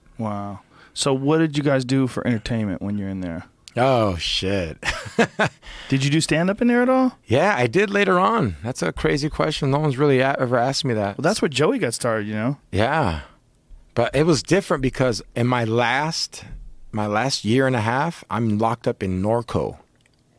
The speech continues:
Speaker 2: So all these guards are Mexican. Most of them are Mexican. And they're like, "I used to fucking see you at Wild Coyote." They're like, "I just seen you on Showtime." And they're like, "You're at the Ontario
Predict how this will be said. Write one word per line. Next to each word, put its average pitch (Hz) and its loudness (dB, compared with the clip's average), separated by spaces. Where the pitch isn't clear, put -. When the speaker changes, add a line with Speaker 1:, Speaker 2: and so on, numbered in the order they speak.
Speaker 2:
So - -2
all 135 4
these 165 0
guards 120 2
are 90 -4
Mexican. 92 -4
Most 110 0
of 104 -6
them 95 -4
are 87 -6
Mexican. 98 -6
And 87 -4
they're 104 -2
like, 87 -6
"I 165 0
used 220 2
to 220 -2
fucking 190 -2
see 185 0
you 131 2
at 127 -2
Wild 127 0
Coyote." 131 -2
They're 127 0
like, 131 2
"I 156 4
just 214 2
seen 208 4
you 180 6
on 139 4
Showtime." 98 -2
And 113 0
they're 131 4
like, 113 2
"You're 185 4
at 226 0
the 190 0
Ontario 180 4